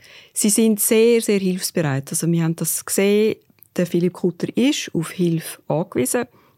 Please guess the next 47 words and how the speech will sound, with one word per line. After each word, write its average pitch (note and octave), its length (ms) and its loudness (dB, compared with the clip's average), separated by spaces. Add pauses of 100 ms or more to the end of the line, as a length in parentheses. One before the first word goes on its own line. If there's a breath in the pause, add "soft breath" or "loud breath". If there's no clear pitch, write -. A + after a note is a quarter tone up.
(120 soft breath)
Wenn E3+ 160 -2
die - 60 -14
Katze F3+ 260 -4
Futter G#3 320 -4
braucht, G3+ 520 -4
das - 160 -6
kann F#3 200 0
er D#3+ 80 0
nicht A3+ 220 0
selber A3 280 0
machen, A3 280 0
dann G3 140 2
ruft F#3 260 -2
er F#3+ 80 -2
eine F#3 180 -4
Tochter. F#3+ 400 -2 (1120 loud breath)
Und C4 280 4
dafür A#3+ 200 2
ist A#3+ 100 -2
der - 60 -2
Papi G3+ 320 0
auch G3+ 40 2
mehr F#3+ 220 4
rum. F#3+ 220 4 (140)
Also E3 180 0
er E3 160 0
hilft F#3 340 0
mit, E3 220 0
mit D#3 160 -6
der - 80 -2
Aufzüge, G#3 560 0
fragt C#3+ 280 -4
Französisch G3+ 500 -4
Wörtchen F3+ 400 -2
ab, - 420 -6 (100)
erklärt D3+ 480 -2
Geometrie. F#3+ 720 -2 (840 loud breath)
Also F#3 160 -2
ich G#3+ 60 0
habe A#3 80 0
das - 120 -2
Gefühl, G#3 180 2
das G3+ 160 0
ist F#3+ 160 -2
sehr, E3+ 200 0
sehr D#3+ 180 -2
natürlich. - 580 -6